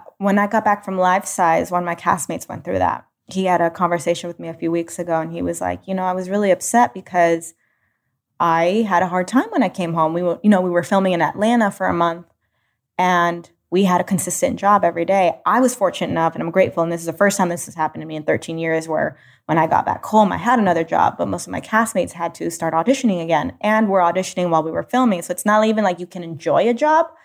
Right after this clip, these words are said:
You have to already think, "Okay, what am I gonna do after this?"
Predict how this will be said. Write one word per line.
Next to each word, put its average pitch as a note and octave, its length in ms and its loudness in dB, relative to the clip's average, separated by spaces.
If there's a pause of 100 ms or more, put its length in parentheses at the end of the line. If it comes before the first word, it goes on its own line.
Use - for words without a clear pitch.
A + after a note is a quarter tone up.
(320)
You A3 140 2
have G#3+ 180 0
to F#3+ 380 -2
already F3+ 300 4
think, E3+ 280 -8
"Okay, E3+ 240 -10
what E3+ 160 -4
am E3+ 100 -6
I E3 60 -6
gonna E3 160 -8
do D3+ 240 -10
after A3+ 340 0
this?" - 360 -2